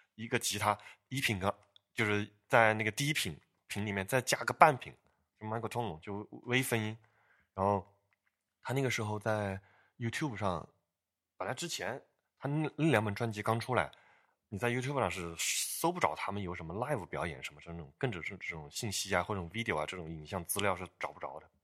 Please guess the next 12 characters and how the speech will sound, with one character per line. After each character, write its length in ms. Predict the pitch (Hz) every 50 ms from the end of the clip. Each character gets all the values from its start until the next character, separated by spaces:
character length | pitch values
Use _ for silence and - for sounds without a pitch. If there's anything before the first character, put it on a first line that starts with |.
| - - - _ _ _ _ _ _ _ _ _ _ _ _
但 100 | 123 117
是 100 | 113 113
反 140 | 98 95 87
正 80 | 98
就 80 | 107 123
在， 220 | 120 123 117 110 - - - - - - _
是 120 | - - 120
一 20 |
七 180 | 127 - - 143
年 240 | 117 104 101 120 113
底 200 | - 90 78 -
吧， 280 | - 73 73 - -